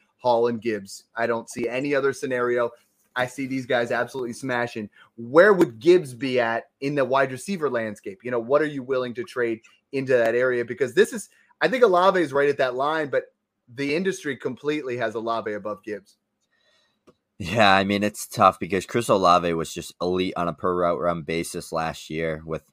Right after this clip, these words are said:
Speaker 2: horrible Q B play. I mean, Andy Dalton wasn't great. Chris Olave made him look good, if anything, and this was a guy on pace for twelve hundred plus yards as a rookie.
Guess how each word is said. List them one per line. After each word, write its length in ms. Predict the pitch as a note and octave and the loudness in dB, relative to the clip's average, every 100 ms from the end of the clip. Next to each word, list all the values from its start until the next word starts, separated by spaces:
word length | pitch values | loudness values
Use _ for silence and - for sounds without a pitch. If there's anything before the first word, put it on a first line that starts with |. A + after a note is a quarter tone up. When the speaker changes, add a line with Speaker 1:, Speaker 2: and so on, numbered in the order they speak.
| _ | _
Speaker 2:
horrible 480 | _ F#2+ G2 E2+ E2 | _ 0 0 0 -6
Q 220 | - E2+ | -8 -8
B 180 | D#2 E2+ | -8 -8
play. 260 | - D#2 | -6 -4
I 40 | E2 | -4
mean, 160 | E2+ | -6
Andy 260 | E2+ F#2 F#2 | -6 -6 -4
Dalton 320 | E2 D#2+ - | 0 0 -2
wasn't 280 | D#2+ D#2+ D2 | -10 -10 -10
great. 400 | D2+ D#2 D#2 - - | -6 -4 -4 -6 -10
Chris 200 | G2 F#2 | -8 -2
Olave 380 | E2+ E2 E2 D#2 | 0 2 0 -2
made 240 | E2 E2 | -4 -4
him 200 | F2 D#2+ | -6 -4
look 260 | E2+ E2+ - | -2 -2 -2
good, 180 | E2 | -4
if 120 | D2+ E2+ | -2 -4
anything, 520 | E2 D#2 D#2 D2+ D#2 | -4 -6 -6 -6 -8
and 140 | C#2+ | -8
this 180 | E2+ - | -8 -6
was 120 | F2 | -6
a 60 | E2 | -2
guy 220 | D#2+ E2 | -2 -2
on 100 | D#2 | -4
pace 240 | - E2+ | -4 -6
for 100 | - | -6
twelve 280 | D2 E2+ D#2+ | -4 -2 0
hundred 180 | F2 D#2 | -2 -4
plus 240 | E2+ D#2 | -4 -4
yards 300 | D#2 E2 E2+ | 0 0 0
as 80 | D#2 | -6
a 80 | D2 | -4
rookie. 420 | E2 G2 D2 A#1+ | -2 -2 -4 -14